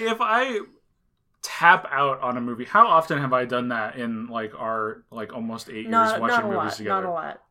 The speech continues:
Speaker 1: Almost never
Speaker 2: Yeah.
Speaker 1: have I just been like, "I can't <laughs> do it anymore." Tu-,
Speaker 2: Yeah.
Speaker 1: turn the movie off.
Speaker 2: Like, thirty
Speaker 1: Uh,
Speaker 2: minutes in is your breaking point for this movie.
Speaker 1: I
Speaker 2: And then after that, I think it gets a little better because you get some creatures.
Speaker 1: Yeah, like,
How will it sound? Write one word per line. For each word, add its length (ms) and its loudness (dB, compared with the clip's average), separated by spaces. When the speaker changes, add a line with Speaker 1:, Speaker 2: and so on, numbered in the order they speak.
Speaker 1:
Almost 460 2
never 420 -4
Speaker 2:
Yeah. 100 -8
Speaker 1:
have 120 2
I 80 6
just 220 -4
been 140 0
like, 180 -4
"I 120 -4
can't 360 -4
<laughs> 100 -10
do 80 6
it 180 4
anymore." 400 -4
Tu-, 140 0
Speaker 2:
Yeah. 140 -2
Speaker 1:
turn 240 6
the 40 -2
movie 320 0
off. 260 -2
Speaker 2:
Like, 180 -2
thirty 180 0
Speaker 1:
Uh, 60 0
Speaker 2:
minutes 320 0
in 180 -2
is 380 -6
your 340 -6
breaking 500 -10
point 260 -8
for 100 -12
this 240 -12
movie. 400 -14
Speaker 1:
I 100 4
Speaker 2:
And 140 0
then 180 2
after 340 0
that, 200 -2
I 100 -2
think 240 -8
it 100 -8
gets 200 -4
a 40 -4
little 240 -4
better 280 -2
because 280 -8
you 60 -8
get 160 -6
some 140 -12
creatures. 800 -6
Speaker 1:
Yeah, 240 0
like, 440 -4